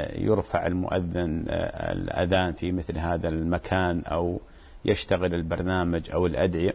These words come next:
ما في حرج ولله الحمد، آه، في ذلك. بارك الله فيك.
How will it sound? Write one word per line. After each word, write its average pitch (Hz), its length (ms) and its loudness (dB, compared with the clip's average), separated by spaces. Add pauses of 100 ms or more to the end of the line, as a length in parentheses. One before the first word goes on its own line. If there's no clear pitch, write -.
(140)
ما 113 60 2
في - 140 -2
حرج 80 360 -4
ولله 78 360 4
الحمد، 117 360 0 (520)
آه، 90 220 2
في 90 260 0
ذلك. 80 440 2
بارك 98 360 4
الله 92 380 2
فيك. - 420 -2